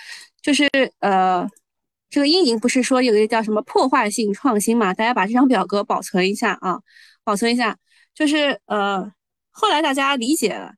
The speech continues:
理解了这个英营的说法，说是什么叫破坏性创新呢？就是现在东西比较贵啊，我们怎么把它变得更便宜？它差不多就是这个意思啊，就是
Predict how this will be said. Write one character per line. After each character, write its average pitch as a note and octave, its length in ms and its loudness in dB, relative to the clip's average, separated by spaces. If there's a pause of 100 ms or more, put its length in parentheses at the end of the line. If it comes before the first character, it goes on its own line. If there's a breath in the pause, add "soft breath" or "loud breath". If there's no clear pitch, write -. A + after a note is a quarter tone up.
(160)
理 B3+ 140 0
解 B3+ 120 -2
了 E3 180 -10
这 G3+ 100 -4
个 G3+ 80 -2
英 B3+ 120 0
营 G3+ 140 0
的 G#3 100 -2
说 A#3 180 -2
法， G#3+ 240 -6 (180)
说 C4+ 180 -4
是 C4 180 -2
什 A#3 140 -4
么 D4 80 0
叫 F4+ 180 0
破 D4 220 -2
坏 C4+ 160 0
性 A#3+ 160 -8
创 A#3 200 -4
新 A#3+ 180 -6
呢？ A#3 260 -4
就 C4+ 100 -2
是 B3+ 140 0
现 F#4 180 0
在 D4 100 2
东 C#4+ 120 2
西 D4 100 -4
比 G#3+ 60 -4
较 G#3+ 120 0
贵 - 240 -2 (640 soft breath)
啊， F#3+ 220 -2
我 G3+ 80 2
们 F4 140 2
怎 C#4+ 120 0
么 C#4 60 0
把 A#3+ 60 2
它 A#3+ 60 2
变 D#4+ 120 0
得 C4+ 80 0
更 D4+ 160 0
便 G3+ 260 0
宜？ B3 140 -2 (1040)
它 B3+ 160 -2
差 B3+ 160 0
不 B3 40 -2
多 A#3 120 0
就 B3 60 -2
是 A3+ 60 -2
这 A3+ 100 0
个 G#3 100 0
意 G3+ 100 0
思 - 200 -8
啊， F3 220 -4 (240)
就 A3 120 -4
是 A3 80 -4